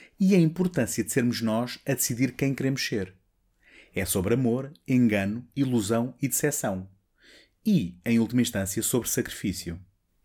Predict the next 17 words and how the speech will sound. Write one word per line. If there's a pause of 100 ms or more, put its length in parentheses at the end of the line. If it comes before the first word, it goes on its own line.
Os
Irmãos
Bloom
foi
filmado (100)
entre
Montenegro, (220)
Sérvia,
Roménia (340)
e
a
República
Checa, (640)
com
alguns
destes
países